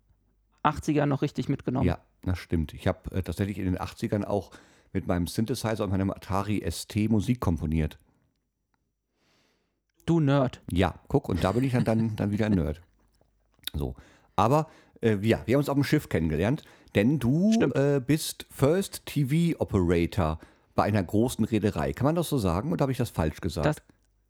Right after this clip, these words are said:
Speaker 1: nein, das hast du richtig gesagt. Ich bin das Kamerakind, was über das Schiff läuft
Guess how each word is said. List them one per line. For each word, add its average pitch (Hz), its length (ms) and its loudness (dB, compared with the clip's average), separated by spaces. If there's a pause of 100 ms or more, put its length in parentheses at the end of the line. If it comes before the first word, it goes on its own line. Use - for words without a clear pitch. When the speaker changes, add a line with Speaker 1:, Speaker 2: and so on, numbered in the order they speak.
(180)
Speaker 1:
nein, 156 220 2
das 190 140 0
hast 190 200 0
du 202 40 -2
richtig 180 300 -4
gesagt. 131 380 0
Ich 170 220 -2
bin 170 180 0
das 156 200 -2
Kamerakind, 170 640 -2
was 156 140 0
über 151 180 -2
das 143 160 -4
Schiff - 220 -2
läuft 180 320 0